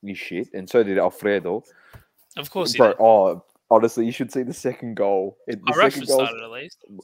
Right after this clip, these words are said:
Speaker 1: my second goal's the favourite. You know why? Because the two guys that I always bag, Mag-, Maguire and, um, Shaw,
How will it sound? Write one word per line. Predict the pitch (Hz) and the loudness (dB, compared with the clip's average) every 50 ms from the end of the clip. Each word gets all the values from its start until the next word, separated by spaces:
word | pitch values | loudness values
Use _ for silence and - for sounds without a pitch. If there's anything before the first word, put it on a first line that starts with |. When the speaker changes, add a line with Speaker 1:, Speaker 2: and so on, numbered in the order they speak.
| _ 104 | _ -4
Speaker 1:
my | 113 120 | -2 -2
second | 117 - - 135 127 - 147 127 | 0 2 2 0 2 0 -2 0
goal's | - 131 123 123 123 113 107 | 2 4 4 4 4 2 -2
the | 110 107 | -8 -8
favourite. | - - 92 95 104 98 90 87 82 - | -4 -2 0 0 0 -2 -4 -6 -8 -8
You | 98 104 | -8 -8
know | 98 107 101 92 | -6 -4 -4 -4
why? | 90 90 90 98 120 151 - _ _ _ _ _ _ _ _ _ _ | -2 -2 -2 -4 -4 -6 -8 _ _ _ _ _ _ _ _ _ _
Because | - 123 - - 110 104 101 101 98 98 - - - _ _ _ _ _ | -12 -8 -4 -2 -2 -2 -2 -4 -6 -10 -14 -20 -20 _ _ _ _ _
the | 131 127 | -12 -12
two | 127 - - 139 143 143 | -10 -6 -4 -2 -2 0
guys | 113 135 117 113 110 110 | 0 2 2 2 2 0
that | 113 104 104 | 0 0 0
I | 101 | 0
always | 101 107 113 117 104 101 98 | 0 0 0 0 -2 -2 -4
bag, | _ - 90 90 101 117 123 | _ -6 -4 -4 -4 -6 -6
Mag-, | 131 107 98 90 - - - | -8 -12 -14 -14 -16 -20 -18
Maguire | - 107 104 101 90 - 101 98 98 98 101 104 104 101 98 95 92 | -12 -10 -10 -10 -8 -4 -2 0 2 2 2 2 2 0 -2 -2 -6
and, | 92 92 87 | -8 -8 -8
um, | 90 87 87 87 87 85 85 80 80 _ _ _ _ | -6 -6 -6 -6 -8 -10 -14 -20 _ _ _ _ _
Shaw, | - - - 107 101 110 120 196 | -16 -8 -4 -2 0 0 0 0